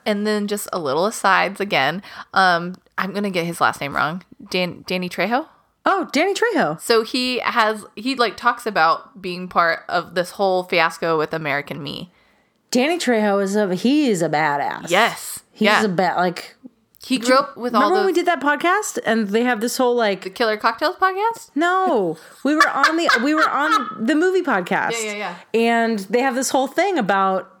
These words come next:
Speaker 2: if Danny Trejo was in the movie that you're talking about,
Speaker 1: Uh-huh.
Speaker 2: what character would he be? I believe that's the game.
Speaker 1: Yeah.
Speaker 2: But yeah, no, like, they have this whole, like, Danny Trejo thing 'cause he's in a thousand things.
Speaker 1: Yes, yeah.
Speaker 2: Most famously Con Air,
Speaker 1: Uh,
Speaker 2: obviously.
Speaker 1: oh, such a great movie.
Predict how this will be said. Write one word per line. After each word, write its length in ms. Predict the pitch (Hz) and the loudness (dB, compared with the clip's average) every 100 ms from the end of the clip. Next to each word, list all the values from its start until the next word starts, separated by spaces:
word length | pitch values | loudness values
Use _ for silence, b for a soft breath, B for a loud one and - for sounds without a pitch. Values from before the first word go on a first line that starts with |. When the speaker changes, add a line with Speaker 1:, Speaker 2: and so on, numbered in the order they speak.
| - | -2
Speaker 2:
if 420 | 226 220 214 - - - | 0 0 -2 -12 -16 -2
Danny 260 | 226 214 | 0 2
Trejo 340 | 214 233 214 214 | 0 0 2 2
was 200 | 202 190 | 2 -2
in 360 | - 220 214 208 | 0 2 2 2
the 80 | |
movie 360 | 220 233 254 233 | 2 2 2 2
that 100 | 175 | 2
you're 120 | 170 | 0
talking 280 | 185 170 180 | 0 0 0
about, 340 | 175 156 190 214 | 0 2 0 -2
Speaker 1:
Uh-huh. 220 | 220 175 | -6 -4
Speaker 2:
what 460 | 165 196 190 - - - | 0 0 0 -8 -20 -4
character 340 | - 320 311 | -2 0 0
would 120 | 180 | 0
he 40 | 165 | 0
be? 140 | 156 | 0
I 60 | 156 | 0
believe 260 | 180 240 | 2 2
that's 220 | 208 180 - | 2 -2 -4
the 80 | |
game. 300 | 156 156 131 170 | -4 -4 -4 -4
Speaker 1:
Yeah. 220 | 196 175 | -2 0
Speaker 2:
But 100 | 277 | 2
yeah, 80 | 349 | 2
no, 100 | 233 | 2
like, 120 | 233 | 0
they 80 | 226 | 2
have 120 | 262 | 0
this 120 | 247 247 | 0 0
whole, 140 | 294 | 2
like, 180 | 285 190 | 2 2
Danny 240 | 214 214 | 0 2
Trejo 400 | 214 262 269 214 | 2 0 2 0
thing 160 | 190 175 | 0 -2
'cause 120 | 202 | 0
he's 200 | 214 214 | 0 -2
in 360 | 226 269 277 285 B B | 0 0 0 -2 B B
a 100 | 220 | -2
thousand 680 | 185 - 165 160 196 254 262 | -2 0 2 2 2 0 0
things. 260 | 330 302 | 0 2
Speaker 1:
Yes, 420 | 175 240 214 - - | 0 0 -2 -6 -10
yeah. 260 | - 226 214 | -2 0 2
Speaker 2:
Most 200 | 208 247 | 2 2
famously 360 | 247 240 208 180 | 0 0 0 -2
Con 280 | 170 180 156 | -2 0 0
Air, 280 | 170 151 147 | 2 2 2
Speaker 1:
Uh, 80 | 175 | 0
Speaker 2:
obviously. 300 | 160 160 208 | -2 0 2
Speaker 1:
oh, 280 | 214 165 175 - | 2 2 -6 -16
such 280 | - - - | -14 -8 -8
a 40 | 156 | -8
great 160 | 160 | -10
movie. 360 | 180 190 82 | -8 -8 -10